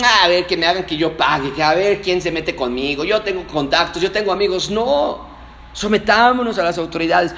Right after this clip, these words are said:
obedezcamos, respetemos, no critiquemos. No te vayas con el mundo a atacar a nuestro presidente, ni a otros presidentes.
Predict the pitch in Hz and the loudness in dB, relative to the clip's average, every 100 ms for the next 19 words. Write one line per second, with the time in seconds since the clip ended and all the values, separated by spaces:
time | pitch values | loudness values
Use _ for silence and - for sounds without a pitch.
0 | - - 190 190 180 196 220 226 196 165 | -8 2 4 4 2 4 4 2 -2 -4
1 | 170 160 185 220 240 214 123 117 - - | -2 0 2 0 0 -2 -4 -8 -10 -12
2 | - - - - - - - - - - | -18 -20 -20 -20 -20 -20 -20 -20 -20 -20
3 | - - 185 190 226 226 196 202 202 214 | -20 -6 -6 -4 -6 -6 -4 0 2 2
4 | 220 143 - - - - - - - - | -2 -4 -6 -10 -10 -12 -16 -20 -20 -20
5 | - - 170 226 202 226 - 196 156 165 | -20 -12 -6 0 2 2 0 0 0 0
6 | 214 208 170 - 170 214 190 180 160 156 | 2 0 0 0 0 2 -2 -4 -6 -6
7 | 151 175 202 202 147 151 151 190 208 196 | -2 0 0 0 0 0 2 2 0 -4
8 | 170 160 170 202 185 | -2 -2 -2 -2 -6